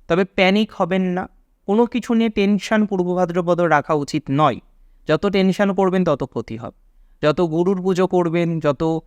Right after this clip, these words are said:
আহ, ঈশ্বর সেবা করবেন, যত ভালো চিন্তা করবেন। দেখুন, প্রত্যেকটি রাশি নক্ষত্র অনুসারে আমাদের চিন্তার একটা পরিসর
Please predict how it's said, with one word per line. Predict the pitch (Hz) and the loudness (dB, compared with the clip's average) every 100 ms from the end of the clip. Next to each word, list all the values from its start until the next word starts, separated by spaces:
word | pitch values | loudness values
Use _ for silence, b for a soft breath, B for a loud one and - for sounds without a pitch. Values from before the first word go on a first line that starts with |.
| _ _ _ | _ _ _
আহ, | - - | -4 -4
ঈশ্বর | 147 - 180 | -4 2 2
সেবা | 170 175 170 | 2 0 0
করবেন, | 170 160 151 160 | 0 -2 -2 -2
যত | 156 185 156 | -2 -2 -6
ভালো | - 175 208 | 0 2 2
চিন্তা | 226 208 190 185 | 2 0 2 0
করবেন। | 156 139 120 131 - _ | 0 -2 -4 -8 -12 _
দেখুন, | 277 269 | 2 2
প্রত্যেকটি | - 214 - _ 254 - 254 | 4 0 0 _ -4 0 2
রাশি | 180 170 247 | 2 2 0
নক্ষত্র | 214 185 - 196 208 | -2 -2 -8 -6 -4
অনুসারে | 196 190 185 175 | -2 -2 -2 0
আমাদের | 170 180 | -2 -4
চিন্তার | - 180 175 185 | -4 -2 0 0
একটা | 180 185 | -2 -4
পরিসর | - 175 190 - 147 | -4 -2 -2 -2 -4